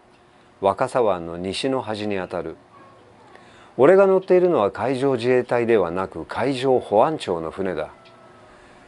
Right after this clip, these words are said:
海上保安庁第八管区、剣形巡視艇、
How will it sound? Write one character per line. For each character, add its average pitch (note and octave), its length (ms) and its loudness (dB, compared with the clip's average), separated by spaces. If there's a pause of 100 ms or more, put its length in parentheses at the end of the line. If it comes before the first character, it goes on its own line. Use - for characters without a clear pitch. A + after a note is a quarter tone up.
(160)
海 A#2+ 220 4
上 B2 160 4
保 A#2 220 2
安 A2+ 100 -2
庁 F2 300 -8
第 G#2 260 -2
八 A2 260 -10
管 F#2+ 220 -8
区、 D#2+ 220 -18 (200)
剣 C#3+ 460 0
形 C3+ 280 -2
巡 G#2 260 -4
視 - 120 -8
艇、 F#2+ 240 -2